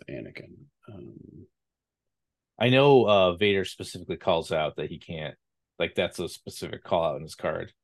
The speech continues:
Speaker 1: Oh, if, if it, if it calls that out specifically, then maybe you can put, um, a duplicate support card in then.
Speaker 2: Like, I didn't,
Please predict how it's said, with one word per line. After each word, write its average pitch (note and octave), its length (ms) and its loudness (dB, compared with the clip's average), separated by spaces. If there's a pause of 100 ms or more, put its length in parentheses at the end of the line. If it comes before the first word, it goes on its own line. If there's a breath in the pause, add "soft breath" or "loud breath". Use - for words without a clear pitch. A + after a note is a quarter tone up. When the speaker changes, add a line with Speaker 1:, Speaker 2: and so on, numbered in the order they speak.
(140)
Speaker 1:
Oh, A#2 200 6
if, A2 200 -2
if C3 160 2
it, B2+ 280 6
if A#2+ 100 -4
it B2+ 100 0
calls A#2+ 280 2
that F3 200 4
out C#3 160 2
specifically, B2 680 -2
then G2+ 200 -2
maybe G#2 220 -2
you A2 360 -2 (600 loud breath)
can E2+ 560 -4 (240)
put, - 400 -4 (1040)
um, D#2 720 -6 (1600)
a F#2+ 100 -2
duplicate E2+ 760 -4
support - 420 -8
card - 280 -8
in - 200 -10
then. G#2 320 -10 (220)
Speaker 2:
Like, B2 240 4
I A#2+ 160 6
didn't, C3+ 340 2